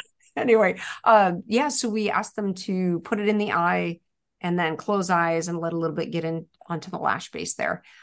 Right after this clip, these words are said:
Um, it's highly lipophilic. Lotilaner is highly lipophilic, which w-, which means it's gonna be absorbed into those oily tissues, which you have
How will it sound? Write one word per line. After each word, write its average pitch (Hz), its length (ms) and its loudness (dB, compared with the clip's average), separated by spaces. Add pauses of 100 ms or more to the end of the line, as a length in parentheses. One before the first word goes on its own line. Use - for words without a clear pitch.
(100)
Um, 165 440 0 (840)
it's 196 140 4
highly 240 500 0
lipophilic. 190 800 -2 (720)
Lotilaner 208 480 4
is 180 80 0
highly 185 300 -2
lipophilic, 175 640 -4
which 180 520 -4
w-, 180 240 -2
which 190 300 0
means 185 160 2
it's 180 100 4
gonna 185 140 2
be 170 200 -2 (800)
absorbed 180 400 2
into 175 180 -4
those 170 280 -4
oily 165 260 0
tissues, 160 580 -6
which - 280 -8
you 175 100 -4
have 175 640 -2